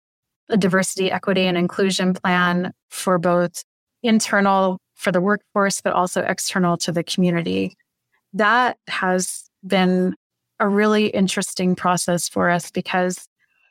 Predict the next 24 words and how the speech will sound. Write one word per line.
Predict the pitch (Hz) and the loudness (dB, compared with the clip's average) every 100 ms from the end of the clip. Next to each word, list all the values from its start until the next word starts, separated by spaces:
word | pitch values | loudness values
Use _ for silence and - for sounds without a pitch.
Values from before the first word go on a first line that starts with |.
| _ 220 | _ 2
we're | 214 214 190 - | 4 4 2 2
able | 220 220 214 | 4 4 0
to | - 202 190 185 185 - | -2 0 2 2 0 -2
really | 202 208 202 | 2 4 4
rely | 190 180 180 185 185 | 4 2 2 2 2
on | 190 180 175 175 175 180 - - | 0 0 -2 -2 -2 -4 -8 -6
the | 190 185 185 180 185 | -2 0 0 -2 -4
firsthand | - 233 - - 196 185 | -4 -2 -2 -2 0 2
knowledge | 175 180 185 185 180 185 - _ _ _ _ 202 | 0 2 2 0 0 -4 -4 _ _ _ _ 0
of | 180 180 180 185 - - | 4 4 2 -4 -14 -4
our | 208 185 | 0 2
workforce | 226 247 - 180 170 170 - - - _ _ _ _ 226 | 0 -2 -4 -2 0 0 -2 -6 -10 _ _ _ _ -2
and | 190 185 185 | 2 2 2
at | 190 | 0
the | 190 | -4
same | - 185 175 | -4 -2 -2
time | - 180 180 180 180 - _ _ _ _ - | 0 0 2 0 -4 -6 _ _ _ _ -8
create | - 240 240 240 220 | -4 2 2 2 0
that | 196 190 - _ - | 2 2 0 _ -4
idea | 208 190 202 196 180 | -2 0 2 2 2
as | 185 - | 0 -4
part | - 202 196 | -4 0 0
of | 202 185 | 0 0
our | 180 175 180 180 | 0 2 0 -2